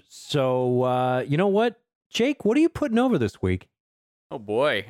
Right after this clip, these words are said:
Speaker 2: Uh, I mentioned it in the chat. I'm gonna throw a, if you wanna stay on theme, uh, check out a little movie called Troll Hunter. Uh, not, it's a Scandinavian of some sort, but, uh, it's a found footage movie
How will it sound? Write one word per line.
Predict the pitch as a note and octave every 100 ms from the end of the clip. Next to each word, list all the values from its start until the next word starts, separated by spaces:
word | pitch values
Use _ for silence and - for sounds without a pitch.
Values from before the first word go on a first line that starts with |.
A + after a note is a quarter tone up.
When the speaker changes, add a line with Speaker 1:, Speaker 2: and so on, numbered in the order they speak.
| -
Speaker 2:
Uh, | A#2 C3 C3+ C#3 C#3 C#3 C3+ C3+
I | C3+
mentioned | D3+ G3+ - F3+
it | D#3+ D3
in | B2+
the |
chat. | G2+ - C#3+ C3 B2 B2
I'm | F3+
gonna |
throw | - F3+ E3 D#3
a, | C#3 A#2+ G#2+ G2+ F2
if | G2 -
you |
wanna | C3 A2
stay | - A#2+
on | G2+ F#2+ F#2
theme, | F#2+ - C3 A#2 G2 G2+ B2+ B2
uh, | - F#2 F#2+ F#2+
check | - G#3+ A3
out | B3
a | A3
little | F3+ G3 G3
movie | G3 F#3+ F#3
called | - F3 D#3+ -
Troll | - E3 F#3 F3
Hunter. | - G2 F#2 F#2+ E2+ E2 _ _ _ _
Uh, | - G2+ G2+ G2+ F#2
not, | A2+ C3+ -
it's | F#2+ G2+ - _ -
a | A2+
Scandinavian | G#2 - F3+ F3+ C#3+ C3+ C#3+ C3 A2
of | F#2+
some | - C3 A#2+
sort, | - F2+ F#2+ G2+
but, | G#2 G2
uh, | F#2 F#2
it's | F#2 -
a | G#2 G2 F#2+
found | - B2 A2+
footage | - A2+ G#2 A2+
movie | A#2 A2 A#2 A2+